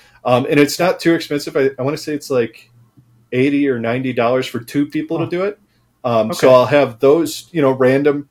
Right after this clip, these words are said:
Speaker 1: people kinda, they'll, they'll get 'em and do the whole thing. They give you a whole breakdown. It's also kinda up to you after that to understand what is useful, what is, you know, gonna work for me, what, what did they, you know, are they not the right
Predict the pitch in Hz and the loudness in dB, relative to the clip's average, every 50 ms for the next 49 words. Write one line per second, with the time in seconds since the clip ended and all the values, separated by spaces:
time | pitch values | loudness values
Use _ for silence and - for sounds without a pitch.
0 | _ _ - 151 147 151 156 151 156 156 - 156 147 147 - - 127 123 123 117 | _ _ -2 -2 0 2 0 -2 -2 -2 -4 -4 -2 -2 -2 0 0 0 0 0
1 | - - 127 127 127 127 123 _ _ _ _ - 127 123 131 131 131 123 113 107 | -2 -4 -2 -2 -2 -2 -6 _ _ _ _ -6 -4 -2 -2 -2 -4 -6 -8 -8
2 | 101 104 - 120 117 113 104 110 113 110 - 113 110 113 - - - - _ _ | -10 -12 -10 -8 -6 -6 -4 -4 -4 -4 -4 -8 -8 -8 -12 -18 -20 -20 _ _
3 | 120 113 127 120 120 110 123 131 123 123 117 110 107 107 - 120 113 113 113 - | -8 -6 -4 -4 0 2 2 0 2 2 0 0 0 0 0 -2 -2 -2 -6 -12
4 | - - - - 147 143 - 190 202 202 - 185 180 185 156 147 135 135 135 135 | -20 -20 -2 -2 0 4 6 6 6 6 4 2 2 4 2 4 4 4 2 2
5 | - 127 123 131 135 135 127 120 123 117 120 - 127 120 117 113 - - 120 113 | 0 0 2 6 6 6 6 4 0 -2 -2 -2 0 2 2 0 2 0 -2 0
6 | 113 110 - - 131 117 113 113 113 135 131 135 139 135 135 139 143 135 139 - | -2 -4 -4 -4 -2 -2 -2 -2 0 4 4 6 6 4 4 4 2 2 2 2
7 | 151 139 135 131 127 127 120 113 113 101 101 - - - - - _ _ _ _ | 4 4 4 4 4 2 0 0 0 -4 -8 -10 -12 -14 -16 -20 _ _ _ _
8 | 135 120 113 110 101 101 104 104 120 113 110 107 117 139 151 160 156 - - 170 | -6 -4 -4 -4 -4 -6 -4 -2 -2 -2 -2 4 6 6 6 6 2 -2 -6 -6
9 | 160 151 156 156 151 151 147 131 123 117 117 117 117 - _ _ _ _ - 131 | -4 -4 -2 -2 -2 -2 0 0 0 0 0 -2 -6 -10 _ _ _ _ -8 0
10 | 120 135 127 131 123 120 117 117 123 135 - _ _ 165 147 135 123 117 113 120 | 2 2 4 4 2 2 2 0 -2 -4 -6 _ _ 0 2 2 2 2 0 0
11 | - - - 139 139 135 135 131 127 135 131 131 - - 120 107 113 117 117 117 | -2 -2 0 0 4 4 4 4 6 4 4 4 4 2 0 2 2 2 2 2